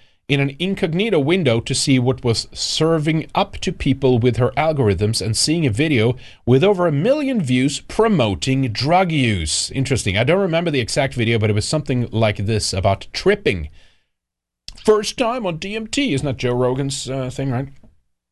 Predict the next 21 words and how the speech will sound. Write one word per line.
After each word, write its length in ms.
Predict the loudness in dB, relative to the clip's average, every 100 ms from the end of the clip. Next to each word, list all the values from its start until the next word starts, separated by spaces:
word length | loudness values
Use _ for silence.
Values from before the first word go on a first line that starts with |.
| _ _ 0
"My 220 | 4 4
D 240 | 4 0 -2
M 100 | -4
T 120 | -6
girlfriend 500 | -2 -2 -2 -2 -2
fell 260 | 0 0 2
into 240 | 0 0
a 100 | 0
K-hole." 840 | -2 -4 -2 -2 -2 0 0 0 -2
What 120 | -2
is 80 | -2
that, 180 | -4
ketamine 480 | -2 0 0 -2 -2
or 40 | -4
something? 300 | -6 -6 -2
Yeah. 220 | -2 -2 -10 -20 _ 0
"I 180 | 2 2
did 280 | 0 -2
pharmawaska." 1300 | -4 -10 -4 0 2 2 2 0 0 -2 -4 -4 -4
Oh, 340 | -2 -2 -4 -10
gosh. 420 | -10 -8 -8 -12